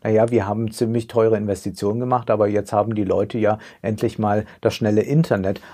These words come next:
Auch Thilos Eltern haben dann schnelles Internet. Wir können aber den Unternehmen das nicht vorwerfen, sondern das ist etwas, was die Politik versäumt hat beziehungsweise eingefädelt hat, dass es so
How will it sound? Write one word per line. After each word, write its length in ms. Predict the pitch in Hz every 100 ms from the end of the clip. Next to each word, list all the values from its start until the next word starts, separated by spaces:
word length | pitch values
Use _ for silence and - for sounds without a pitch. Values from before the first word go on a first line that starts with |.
| -
Auch 140 | 107
Thilos 420 | - 131 113 110 -
Eltern 420 | 135 175 117 98
haben 220 | 101 107
dann 240 | 104 113 -
schnelles 400 | - - 110 113
Internet. 600 | 127 143 110 90 76 - - - - - _
Wir 180 | 127 120
können 260 | - 202 190
aber 320 | 143 143 165 - - _ _
den 380 | 123 117 135 135
Unternehmen 520 | 135 131 123 175 202
das 220 | 120 92
nicht 160 | 104 -
vorwerfen, 480 | 110 104 104 104 117
sondern 340 | 110 117 120 -
das 240 | 143 -
ist 160 | 139 131
etwas, 380 | 123 - 135 -
was 120 | 123
die 120 | 131
Politik 640 | - 120 117 - 196 196 - - _
versäumt 540 | - 127 113 135 165
hat 140 | 143 127
beziehungsweise 800 | 120 - 127 127 120 117 117 -
eingefädelt 720 | 180 196 135 120 107 104 104
hat, 220 | 101 -
dass 180 | 104 -
es 180 | 110 -
so 240 | 104 92